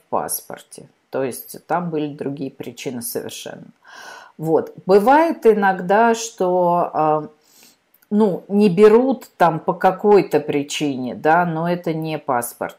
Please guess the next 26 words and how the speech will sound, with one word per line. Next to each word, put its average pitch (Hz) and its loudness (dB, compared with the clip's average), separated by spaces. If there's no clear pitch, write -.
и 165 -4
не 156 -4
национальность. 135 -6
Это 147 -2
что-то 147 -6
связанное 131 -6
либо 139 -4
с - -12
квалификацией, 208 0
либо 160 -4
кончились 143 -6
квоты 143 -6
на 135 -8
иностранцев – 214 -2
либо 190 6
ещё 208 4
что-то 185 -4
такое, 240 2
но, 185 -2
но 165 -6
не 165 -4
паспорт, - -8
да. 185 -4
А 160 0
вот 175 -2
этот 180 0